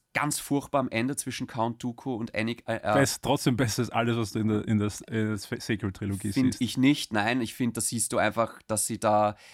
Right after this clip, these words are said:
Speaker 1: äh, einfach das Gesicht von dem Schauspieler, äh, Christopher Lee, einfach, äh, auf einen Jungen drauf projiziert haben. Das sieht technisch ganz, ganz schlampig aus. Es gibt sogar eine Szene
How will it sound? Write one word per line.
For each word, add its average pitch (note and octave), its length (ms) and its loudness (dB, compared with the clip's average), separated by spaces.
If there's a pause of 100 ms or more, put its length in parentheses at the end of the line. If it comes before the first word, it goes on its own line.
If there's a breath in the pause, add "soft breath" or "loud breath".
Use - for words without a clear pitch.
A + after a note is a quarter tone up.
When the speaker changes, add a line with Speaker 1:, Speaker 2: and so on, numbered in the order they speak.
(460 loud breath)
Speaker 1:
äh, - 80 -12
einfach G2+ 720 2
das - 180 -2
Gesicht - 540 0
von A#2 500 2
dem A2 120 -2
Schauspieler, D3+ 960 -2
äh, A2 300 4
Christopher C3 440 -4
Lee, B2 340 -6 (480 loud breath)
einfach, A#2+ 600 2
äh, - 120 -10
auf A2 500 0
einen A#2+ 120 0
Jungen D3 340 0 (240)
drauf A2+ 300 2
projiziert C#3+ 480 0
haben. C#3+ 140 0
Das B2+ 100 0
sieht A#2+ 160 -4
technisch - 500 -6
ganz, D3+ 240 -4
ganz C3+ 160 -4
schlampig A#2+ 460 -2
aus. B2 180 4 (220 loud breath)
Es - 140 -2
gibt B2+ 120 -8
sogar - 200 2
eine C3 180 0
Szene C3+ 400 -4